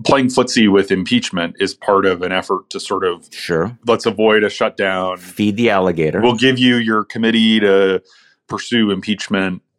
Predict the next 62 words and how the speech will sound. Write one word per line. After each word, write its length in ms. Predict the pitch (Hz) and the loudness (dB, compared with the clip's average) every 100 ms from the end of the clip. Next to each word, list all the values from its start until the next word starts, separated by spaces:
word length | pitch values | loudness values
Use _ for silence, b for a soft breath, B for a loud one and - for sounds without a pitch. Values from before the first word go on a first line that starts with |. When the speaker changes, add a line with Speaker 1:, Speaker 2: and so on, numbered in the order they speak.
| - | -4
Speaker 1:
but 260 | 95 - | -4 -2
don't 240 | 107 117 110 | 0 2 2
make 160 | 101 | 0
us 100 | 101 | 0
look 140 | 104 101 | -2 0
like 140 | 95 | 2
we're 100 | 101 | 2
unserious 460 | 92 87 98 95 - | 0 0 2 2 0
about 220 | 90 - | -4 -2
<laughs> 0 | |
governing. 520 | - - 143 - 139 - | -2 -2 -4 -4 -6 -6
<laughs> 640 | - - - - - - | -8 -4 -6 -6 -14 -6
That 220 | 139 135 | -2 -2
could 200 | - 147 | -2 -6
be 440 | 120 117 110 101 - _ - | -2 -2 0 -2 -10 _ -4
part 200 | 107 101 | -2 -2
of 80 | 90 | -2
the 80 | |
calculus. 580 | 95 87 - 73 - - B B B | -4 -4 -4 -10 -16 -18 B B B
Speaker 2:
Okay, 360 | 175 175 165 113 | -4 -2 0 -2
so 520 | - 151 143 139 - - | 0 2 2 2 -2 -2
let's 160 | 165 | -2
talk 160 | - 180 | -2 -2
about 160 | 120 90 | 0 -2
this. 100 | 95 | 0
Does 220 | 135 190 | 0 2
he 100 | 156 | 0
have 260 | 127 131 | 0 -4
the 60 | 113 | -4
votes 360 | 92 92 98 - | -2 0 0 -4
to 80 | |
go 180 | 98 98 | -2 0
ahead 220 | 98 101 | 0 -2
with 240 | 90 98 90 | -2 -2 -2
the 120 | 95 | -2
impeachment 540 | 95 - - - 98 | -2 -4 -8 -4 -2
inquiry? 560 | 107 135 - 80 78 73 82 | 0 -2 -2 0 0 0 -2
You 80 | 82 95 | -2 0
know, 100 | 92 | 2
over 100 | 101 | 2
the 100 | 90 | 0
weekend, 440 | 107 123 98 87 | 0 0 -2 0
we 160 | 85 87 | -2 -2
have, 240 | 85 82 - | 0 -2 -4
you 80 | |
know, 60 | 90 | -8
people 260 | - 90 87 | -6 -4 -2
like 180 | 85 | -2
Ken 300 | - 90 90 | -2 0 2
Buck, 360 | 85 123 117 - | 2 0 -2 -8
who's 160 | 76 67 | -10 -8
very, 420 | 60 67 95 113 | -10 -4 0 0
very 220 | 65 67 | 0 -6
conservative 600 | - 78 - 78 76 82 | -8 -6 -4 -4 -2 -4
Speaker 1:
Mm-hmm. 120 | 85 | -2
Speaker 2:
congressman 540 | 76 80 85 - 85 95 | -4 -2 -4 -2 -2 -2
from 240 | - 87 | -2 -4
Colorado, 680 | - 87 92 90 87 107 101 | -2 0 2 2 0 0 0
who 80 | 85 | 0
are 60 | |
saying, 340 | 85 92 95 110 | -2 -2 -2 0
"Look, 180 | 139 - | -2 -2